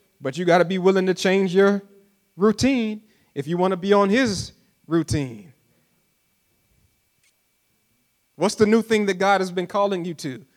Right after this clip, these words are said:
What's the new thing that God has been trying to insert into your life and you keep rejecting it because it's not what you're used to?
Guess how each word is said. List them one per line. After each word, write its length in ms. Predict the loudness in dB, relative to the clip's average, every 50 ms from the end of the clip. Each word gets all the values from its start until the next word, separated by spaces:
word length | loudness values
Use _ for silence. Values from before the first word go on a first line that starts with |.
| _ _
What's 160 | -4 -4 -2
the 80 | -2 -2
new 180 | -2 -2 -2 0
thing 200 | 0 -2 -2 -2
that 180 | -4 -6 -6
God 260 | -6 -4 0 0 0
has 100 | 0 -2
been 180 | -2 -2 -2 -2
trying 240 | 0 0 0 0 0
to 200 | -2 -4 -4 -4
insert 440 | -4 -4 -4 -2 0 0 0 0 0
into 340 | -4 -6 -6 -6 -8 -8
your 280 | -6 0 0 2 2 2
life 360 | 4 4 4 4 2 0 -6 -12 -20 _ -8
and 140 | -6 -4 -2
you 120 | -2 -4
keep 240 | -4 -4 -6 -8 -4 0
rejecting 680 | 0 0 0 2 4 2 2 2 2 -2 -4 -4 -2 -2
it 160 | -4 -4 -4
because 460 | -8 -8 -2 0 0 0 0 -2 -8 _ _ _
it's 160 | -10 -10 -6
not 220 | -2 -2 -2 -2 -2
what 200 | -4 -4 -4 -2
you're 120 | 0 0
used 560 | 0 -2 -4 -8 -8 -8 -8 -8 -10 -14 _ -8
to? 240 | -6 -6 -6 -6